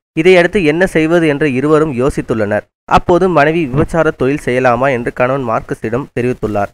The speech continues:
அவரும் சரி, நல்ல தொழில்தானே, செய்யலாம் என்று முடிவெடுத்து அதற்கான நடவடிக்கைகளை பார்ப்பதற்கு வெளிநாட்டுக்கு அடிக்கடி சென்று வந்துள்ளனர். இந்த நிலையில் கணவன் மனைவி இடையே கருத்து வேறுபாடு ஏற்பட்டுள்ளது.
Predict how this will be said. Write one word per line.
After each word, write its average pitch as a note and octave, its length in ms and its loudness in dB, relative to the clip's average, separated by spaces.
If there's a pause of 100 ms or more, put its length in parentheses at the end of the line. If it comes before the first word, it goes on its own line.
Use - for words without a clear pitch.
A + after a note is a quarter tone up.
(160)
அவரும் E3+ 360 2
சரி, C#3+ 260 -4
நல்ல C3+ 340 -2
தொழில்தானே, B2+ 440 0
செய்யலாம் C3 480 -2
என்று A2+ 200 -4
முடிவெடுத்து B2+ 640 -6
அதற்கான F3+ 500 2
நடவடிக்கைகளை D#3+ 680 2
பார்ப்பதற்கு D3 560 0
வெளிநாட்டுக்கு D3 500 2
அடிக்கடி C3+ 360 0
சென்று C3 380 -2
வந்துள்ளனர். G#2+ 400 -4 (440)
இந்த C3 120 2
நிலையில் C#3+ 300 0
கணவன் F3 360 2
மனைவி D#3 340 0
இடையே D3 240 0
கருத்து D3 340 -2
வேறுபாடு C3+ 460 0
ஏற்பட்டுள்ளது. A2 640 -4